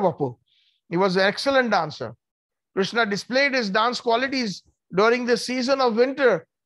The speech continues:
when he danced on the serpent Kalia, uh, on, on, on, on his, uh,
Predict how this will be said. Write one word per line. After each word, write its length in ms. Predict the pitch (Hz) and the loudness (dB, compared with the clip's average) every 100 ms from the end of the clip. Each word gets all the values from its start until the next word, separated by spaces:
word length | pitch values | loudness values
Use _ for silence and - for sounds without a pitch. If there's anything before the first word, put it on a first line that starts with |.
| _ | _
when 120 | 202 | -2
he 80 | 233 | 0
danced 400 | 214 233 262 - | 2 0 0 0
on 200 | 247 254 | 0 0
the 340 | 240 233 196 _ | -2 -2 -4 _
serpent 540 | - - 269 277 302 233 | -14 0 2 2 -2 2
Kalia, 460 | 226 190 160 143 131 _ _ _ _ _ - | 2 2 0 -4 -8 _ _ _ _ _ -2
uh, 300 | 180 180 - - | 0 0 -4 -2
on, 160 | 196 | 0
on, 200 | 202 208 | 2 2
on, 200 | 208 208 | 2 2
on 180 | 214 208 | 2 2
his, 240 | 208 185 | 2 2
uh, 240 | 185 175 | 2 2